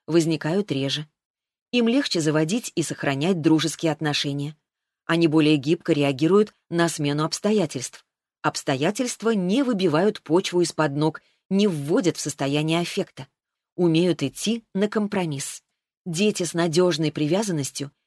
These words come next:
перенимают чуткость своих родителей. У них более развита эмпатия. Они способны поставить себя –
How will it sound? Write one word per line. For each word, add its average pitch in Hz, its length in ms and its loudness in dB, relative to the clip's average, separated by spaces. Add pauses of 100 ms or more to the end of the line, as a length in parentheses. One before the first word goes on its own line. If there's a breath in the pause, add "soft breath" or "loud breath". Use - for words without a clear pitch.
(140)
перенимают 220 720 0 (120)
чуткость 214 540 -2
своих 160 320 0
родителей. 139 600 -2 (220)
У 180 80 -2
них 180 200 0
более 180 340 2
развита 175 480 0
эмпатия. 165 640 -2 (240)
Они 175 200 0
способны 160 540 0
поставить 143 500 -2
себя – 151 400 -2